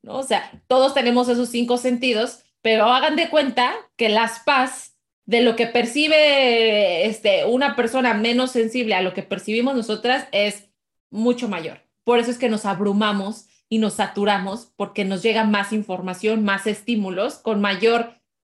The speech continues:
ah, vamos a llamarle con mayor, mm, fineza, es más, más sharp, que sería en inglés, este, y pues por eso nos, nos genera más, más abrumación,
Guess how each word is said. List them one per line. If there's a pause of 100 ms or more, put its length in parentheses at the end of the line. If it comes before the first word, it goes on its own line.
(240)
ah,
vamos
a
llamarle
con
mayor, (180)
mm, (560)
fineza,
es
más,
más
sharp, (100)
que
sería
en
inglés, (320)
este,
y
pues
por
eso
nos,
nos
genera
más, (220)
más
abrumación,